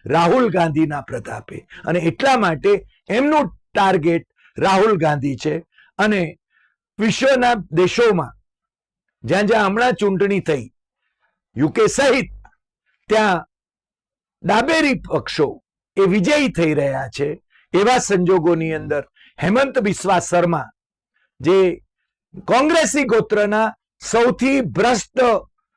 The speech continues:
કોંગ્રેસી મિનિસ્ટર હતા એવું ભારતીય જનતા પાર્ટી બુકલેટો છપાવીને કહેતી હતી, એ હેમંત બિસ્વા શર્મા ઇન્ટરનેશનલ રિલેશન્સની બાબતમાં પણ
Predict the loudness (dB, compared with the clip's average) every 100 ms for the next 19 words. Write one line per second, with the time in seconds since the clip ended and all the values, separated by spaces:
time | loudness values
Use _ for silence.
0 | _ _ _ _ 0 2 2 2 2 2
1 | 0 0 2 0 0 -2 0 2 2 2
2 | 2 2 4 4 2 2 2 2 2 0
3 | 2 0 0 0 0 2 0 0 -4 -8
4 | -10 -18 -6 -2 0 2 2 2 2 2
5 | 2 2 2 2 0 -2 -2 -2 -2 -4
6 | -6 -6 -8 _ _ _ _ _ 0 2
7 | 2 2 0 0 -2 -4 -2 -2 -2 0
8 | -2 -2 -6 -10 -16 -20 -6 -4 0 2
9 | 2 0 -2 0 0 0 -4 _ _ _
10 | -8 -2 0 0 0 -2 -2 -2 2 2
11 | 0 -2 -2 -4 -4 -12